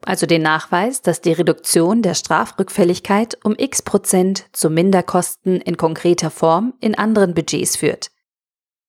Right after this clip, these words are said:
Ein Outcome Payer kann aber auch eine Stiftung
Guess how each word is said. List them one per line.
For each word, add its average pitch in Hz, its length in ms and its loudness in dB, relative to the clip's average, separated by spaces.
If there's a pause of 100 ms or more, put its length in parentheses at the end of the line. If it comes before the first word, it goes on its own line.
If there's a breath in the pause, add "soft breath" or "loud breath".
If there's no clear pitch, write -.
(120)
Ein 226 260 2
Outcome 285 360 0
Payer 196 360 4
kann 202 260 0
aber 185 320 0
auch 196 240 2
eine 196 200 0
Stiftung 175 680 0